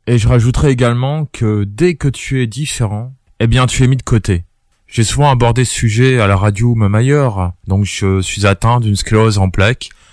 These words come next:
qui est une maladie à vie, et je suis donc pour la société handicapé.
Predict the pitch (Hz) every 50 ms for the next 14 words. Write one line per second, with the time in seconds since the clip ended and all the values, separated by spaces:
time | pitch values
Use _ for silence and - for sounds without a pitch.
0 | _ _ _ _ - - 120 - - 107 101 104 104 98 95 95 98 104 98 92
1 | 87 85 87 101 117 - - - 110 104 117 107 - - - 107 113 123 143 135
2 | - - 104 98 95 - - 104 - - 101 92 - - 127 131 127 - - 120
3 | 117 110 104 - - 98 87 - 80 -